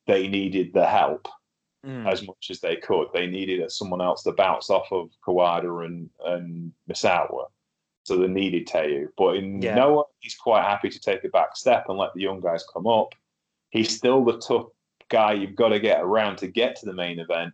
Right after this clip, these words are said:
Speaker 1: but he's a proper mid-card gatekeeper. He isn't just, um,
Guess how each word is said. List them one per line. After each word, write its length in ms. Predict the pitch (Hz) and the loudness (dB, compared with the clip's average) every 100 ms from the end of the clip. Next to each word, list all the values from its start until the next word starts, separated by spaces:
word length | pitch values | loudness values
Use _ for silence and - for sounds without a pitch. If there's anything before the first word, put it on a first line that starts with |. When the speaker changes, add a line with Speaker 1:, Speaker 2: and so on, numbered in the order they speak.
| _ | _
Speaker 1:
but 140 | 101 | -4
he's 420 | 101 101 101 92 - _ | -2 -2 -4 -8 -16 _
a 120 | 98 98 | -2 -2
proper 500 | - 113 110 120 104 | 0 2 2 2 -2
mid-card 520 | 98 92 - 90 87 | -2 -2 2 2 4
gatekeeper. 600 | 107 110 - 92 87 90 | 0 0 -4 -8 -4 -2
He 140 | 98 | 0
isn't 260 | 101 95 92 | -2 -6 -10
just, 520 | 107 98 - - - _ _ _ _ _ _ _ _ _ - | -6 -4 -4 -8 -12 _ _ _ _ _ _ _ _ _ 0
um, 800 | 101 98 95 95 95 92 92 92 | 4 8 8 8 6 0 -6 -12